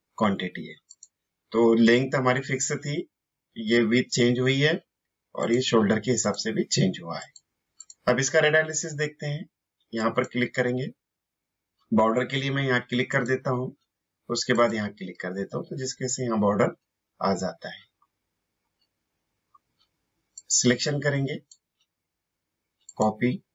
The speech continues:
यहाँ click करता हूँ मैं और paste कर देता हूँ। selection छोड़ने के लिए skip प्रेस कर देता हूँ। item number है हमारा estimate का, यहाँ click करेंगे, measurement, यहाँ click करके enter कर देंगे। ये description है हमारा, यहाँ click करेंगे,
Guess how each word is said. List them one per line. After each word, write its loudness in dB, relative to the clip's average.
यहाँ 2
click 2
करता -2
हूँ 0
मैं 2
और 0
paste 0
कर 0
देता -4
हूँ। -4
selection -2
छोड़ने 0
के -6
लिए 0
skip -2
प्रेस -4
कर -6
देता -18
हूँ। -20
item 2
number 2
है 2
हमारा 4
estimate 0
का, -14
यहाँ -6
click -14
करेंगे, -2
measurement, 0
यहाँ -2
click -12
करके -6
enter -2
कर -14
देंगे। -20
ये -8
description 0
है 0
हमारा, 0
यहाँ -2
click -6
करेंगे, 0